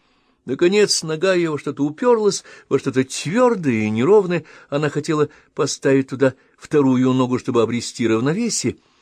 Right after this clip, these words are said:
покачнулась, коснулась скользкой земли руками и, глотая слёзы, наклонилась, чтобы получше разглядеть свою опору, и увидела.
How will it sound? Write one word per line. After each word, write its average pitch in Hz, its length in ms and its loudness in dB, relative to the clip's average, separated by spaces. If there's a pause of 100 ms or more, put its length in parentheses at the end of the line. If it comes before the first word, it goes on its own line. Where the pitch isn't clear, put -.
(100)
покачнулась, 208 1000 0 (260)
коснулась 175 580 -2
скользкой 160 540 0
земли 139 320 0
руками 147 640 0 (260)
и, 180 180 -4
глотая 147 640 2 (160)
слёзы, 143 640 2
наклонилась, 156 800 0
чтобы 107 200 -2
получше 151 520 0
разглядеть 147 560 0
свою 170 300 2
опору, 135 500 0 (280)
и 170 200 0
увидела. 110 960 -2